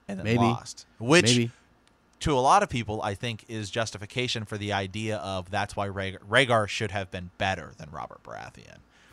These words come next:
Speaker 1: A lot of
Speaker 2: Well,
Speaker 1: people that think he was glamored or
Speaker 2: yeah,
Speaker 1: he's
Speaker 2: yeah, yeah,
Speaker 1: still
Speaker 2: yeah,
Speaker 1: alive
Speaker 2: yeah.
Speaker 1: because, like, it seems like when he, when the tourney at Harrenhal comes and it's really time to go,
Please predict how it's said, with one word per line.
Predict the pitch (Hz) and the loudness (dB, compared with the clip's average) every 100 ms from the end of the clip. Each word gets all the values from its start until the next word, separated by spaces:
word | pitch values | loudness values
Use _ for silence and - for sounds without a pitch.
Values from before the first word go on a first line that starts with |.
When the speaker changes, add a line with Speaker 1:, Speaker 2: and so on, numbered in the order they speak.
| - - | -20 -6
Speaker 1:
A | |
lot | 104 120 | 8 8
of | 127 | 10
Speaker 2:
Well, | 127 | 6
Speaker 1:
people | |
that | 113 | 4
think | 120 110 | 0 -2
he | 107 | -2
was | 87 | -4
glamored | 104 107 113 110 110 110 110 | -6 -2 0 0 0 0 0
or | 123 | 2
Speaker 2:
yeah, | 127 | 4
Speaker 1:
he's | 117 | 4
Speaker 2:
yeah, | 110 | 2
yeah, | 107 | 2
Speaker 1:
still | 110 92 | 0 2
Speaker 2:
yeah, | 113 | 6
Speaker 1:
alive | 139 110 98 101 | 8 8 4 -2
Speaker 2:
yeah. | 95 - - - 98 | -4 -12 -20 -16 -8
Speaker 1:
because, | 113 - 120 107 104 101 92 - - | -8 -2 2 2 2 -2 -6 -10 -8
like, | 101 95 _ _ _ _ _ | -8 -8 _ _ _ _ _
it | 117 | -6
seems | 107 135 127 113 | -4 -4 -2 -2
like | 107 | -2
when | 110 113 | -2 -4
he, | |
when | 107 110 104 107 | -4 -8 -8 -8
the | 98 | -4
tourney | 131 117 | -2 -2
at | 101 | -2
Harrenhal | 156 196 131 101 92 | 0 2 2 0 -2
comes | 95 85 90 | -8 -8 -6
and | 92 | -6
it's | 92 - | -8 -6
really | 113 120 113 | -2 -2 -2
time | 113 104 101 | -4 -4 -4
to | 104 | -8
go, | 98 95 101 117 135 | -4 -2 0 -2 -4